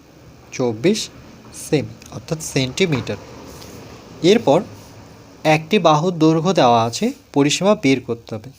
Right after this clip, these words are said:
এবার যে সূত্রটি, প্রথম যে সূত্রটি ছিল,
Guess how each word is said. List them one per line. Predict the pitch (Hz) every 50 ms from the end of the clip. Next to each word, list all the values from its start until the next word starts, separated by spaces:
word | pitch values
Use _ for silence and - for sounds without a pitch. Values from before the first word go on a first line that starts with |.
| _ _ -
এবার | 156 170 185 196 185
যে | - 214 190
সূত্রটি, | - - 165 160 160 165 160 190
প্রথম | - - 151 147 - 185 185 190 190 185 - - _ _ _ _ - - - - - - _ _ _ - 139
যে | 135 147
সূত্রটি | 143 - 170 170 170 185 190 180 214
ছিল, | 208 - 147 135 165 220